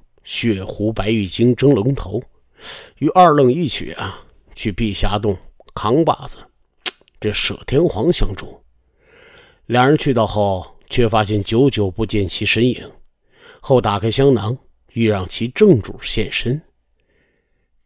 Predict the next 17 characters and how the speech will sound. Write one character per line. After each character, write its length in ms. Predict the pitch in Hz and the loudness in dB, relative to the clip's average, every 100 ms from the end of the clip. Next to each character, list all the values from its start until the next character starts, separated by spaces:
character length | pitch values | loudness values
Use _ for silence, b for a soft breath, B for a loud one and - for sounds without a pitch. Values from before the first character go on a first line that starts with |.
| _ _ _ _ _ _ _ _ | _ _ _ _ _ _ _ _
大 180 | - 110 | -4 -2
将 200 | 98 110 | 0 -2
军 200 | 98 90 90 - - _ _ | -2 -8 -14 -18 -20 _ _
持 260 | - 151 | -2 2
续 180 | 190 123 | 2 0
没 180 | 101 123 | 0 0
多 160 | 160 175 | -2 -4
久， 180 | 110 - - _ _ _ _ _ _ _ | -6 -16 -20 _ _ _ _ _ _ _
二 200 | 113 110 | 0 2
愣 180 | 104 | 0
就 100 | 101 | -2
告 200 | 107 113 | 0 0
诉 100 | 95 | -2
周 160 | - 95 | -6 -8
叔： 260 | - 80 - b b b | -8 -10 -12 b b b
“正 360 | 123 127 98 | 2 2 2
主 240 | 95 90 | -4 -10